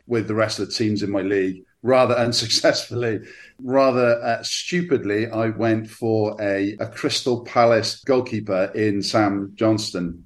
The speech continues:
this weekend. We all know what happened against West Ham, so I'd rather just quickly gloss over that and move on to the next subject,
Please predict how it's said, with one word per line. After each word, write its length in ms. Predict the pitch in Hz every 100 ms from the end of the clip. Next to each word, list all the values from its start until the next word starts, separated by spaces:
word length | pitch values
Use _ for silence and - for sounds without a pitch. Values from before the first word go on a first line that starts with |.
| -
this 240 | 107 -
weekend. 420 | 117 123 113 113 113
We 100 | 120
all 140 | 110
know 180 | 101 98
what 180 | 101 98
happened 360 | 104 - 98
against 300 | 90 95 92
West 260 | 101 95 -
Ham, 240 | 95 92
so 140 | 90 104
I'd 100 | 117
rather 260 | 113 101
just 260 | 104 104 -
quickly 340 | 113 - 98
gloss 340 | 90 113 107 110
over 220 | 95 87
that 340 | 95 95 -
and 160 | 92 92
move 220 | 101 92
on 180 | 90 92
to 100 | 107
the 80 | 92
next 260 | 98 -
subject, 400 | 110 98 95 -